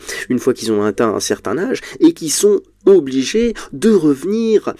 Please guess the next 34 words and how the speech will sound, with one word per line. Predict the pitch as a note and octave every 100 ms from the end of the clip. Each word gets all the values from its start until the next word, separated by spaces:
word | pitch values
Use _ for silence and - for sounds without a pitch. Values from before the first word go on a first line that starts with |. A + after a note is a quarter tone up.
| - - -
à | - -
des | D3
métiers, | C3 B2 - F#3+ F#3+ -
eh |
bien, | A#2+ C#3 C3+ G#2+ -
très, | C3+
très | -
manuels | A#2+ A#2+ E3 A#3+ A#3
et | D3 B2+
continuer | - G#3+ - F3 F3+
d'avoir | D3+ C3 C#3
un | A2
train | A2+ - C3
de | A#2
vie, | A2+ B2+ A#2+ -
euh, | B2+ A2+
pour | F3 -
subvenir | - - C3 A#2+ B2+ G#3+ D3
justement | B2 - C3 F3+ E3+
ces | - D3
mêmes | A#2+ A2+
besoins-là. | B2 C#3 F#3+ G#3+ F#3+
Sachant | D#3+ D3+ F3+
que | C#3
l'acteur | A#2+ - E3+
lui-même | C#3+ D3 D#3+ C#3
est | B2+ B2
assez | B2 - G#2+
âgé, | A2 B2 A#2+ A#2
hein, | D3 D#3
je | B2+
crois, | - C#3+ C#3 G#2+
euh, | -
bon, | -